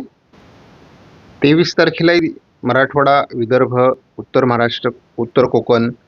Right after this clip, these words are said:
पावसाचा जोर कायम आहे. चोवीसलाही मान्सून सरी महाराष्ट्रात होतील.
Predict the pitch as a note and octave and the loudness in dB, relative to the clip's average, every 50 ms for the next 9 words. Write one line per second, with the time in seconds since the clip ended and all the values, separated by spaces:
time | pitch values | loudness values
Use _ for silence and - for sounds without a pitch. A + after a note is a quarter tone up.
0 | _ _ _ _ _ _ - A#2+ A#2+ A#2 - C#3+ C3 C3 B2+ A#2+ B2+ B2 B2 B2 | _ _ _ _ _ _ 0 0 0 0 0 0 0 0 2 2 2 2 2 2
1 | - A#2+ C3 D3 F3+ B3 C#4+ - - _ _ _ - - - - - - - _ | 0 0 0 2 0 0 -2 -4 -10 _ _ _ -20 -20 -20 -20 -20 -20 -20 _
2 | - - - - E3 E3+ G3+ G#3+ - - A3+ G#3 G#3+ G#3+ G3+ F3 D#3 - - E3+ | -14 -4 0 2 4 4 4 4 2 2 2 2 4 4 2 2 0 0 0 -2
3 | E3 - F3 D#3+ E3 D#3+ D#3 C#3+ C3 C3+ B2+ - C#3+ C3+ D#3+ C3+ B2 - E3+ G3+ | -2 0 0 0 2 2 2 0 0 0 -2 -2 -4 -2 -2 -2 -2 -2 -4 -6
4 | A#3 | -6